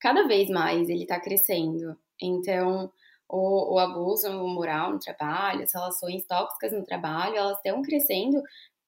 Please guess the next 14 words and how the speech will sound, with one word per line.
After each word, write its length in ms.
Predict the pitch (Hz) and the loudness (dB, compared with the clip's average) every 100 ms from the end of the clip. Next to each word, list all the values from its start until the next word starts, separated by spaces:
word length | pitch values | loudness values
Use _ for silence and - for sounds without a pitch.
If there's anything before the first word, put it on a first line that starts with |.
| - | 0
por 240 | 269 294 | 2 4
conta 400 | 311 277 285 330 | 4 4 4 2
disso, 480 | 320 330 403 349 208 | 0 4 4 4 0
dessa 240 | 185 185 196 | 0 0 0
produção 480 | 214 208 214 208 | -2 0 0 0
em 100 | 214 | 0
massa, 680 | 247 214 202 208 208 - - | -2 0 4 4 4 2 2
é, 640 | 185 175 - 175 170 165 | 2 0 -2 -2 -2 -2
uma 180 | 170 180 | -2 -4
competição 720 | - 202 202 208 - 202 214 | -4 -6 -4 2 2 4 2
muito 200 | 214 226 | -2 -4
agressiva 720 | 262 254 254 - 208 226 214 202 | -2 0 0 0 0 0 0 -2
de 120 | 180 | -2
mercado, 1040 | 180 180 - 175 175 190 190 185 180 180 | -6 -6 -6 -2 0 0 -2 -4 -6 -8